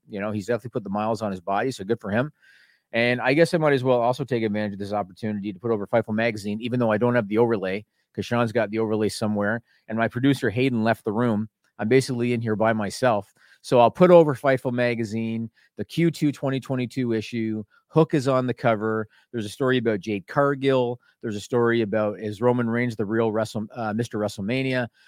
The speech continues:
Story about, uh, Good Guy Brock.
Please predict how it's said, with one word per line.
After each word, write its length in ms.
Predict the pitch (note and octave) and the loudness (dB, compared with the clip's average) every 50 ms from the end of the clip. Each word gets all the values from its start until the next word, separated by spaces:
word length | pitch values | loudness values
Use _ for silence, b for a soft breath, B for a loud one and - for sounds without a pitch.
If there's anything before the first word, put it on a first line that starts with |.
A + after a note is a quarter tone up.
| - _ _ | -20 _ _
Story 420 | - - - C#3+ C3 B2+ B2 B2 | -20 -8 -4 0 2 2 2 2
about, 420 | A#2+ A2 A2+ A2+ A2 G#2+ G2+ _ - | 2 0 0 0 0 -2 -4 _ -4
uh, 280 | A2+ G#2 G#2 G2+ G2 G2 | -2 -2 0 0 -2 -2
Good 220 | F#2 - C3 B2 A#2 | -2 -2 -4 0 2
Guy 200 | B2 A2+ G#2+ G#2+ | 0 0 0 0
Brock. 480 | G2 G#2 A2 A#2+ B2 B2+ B2+ B2 _ | -2 0 2 2 4 2 2 0 _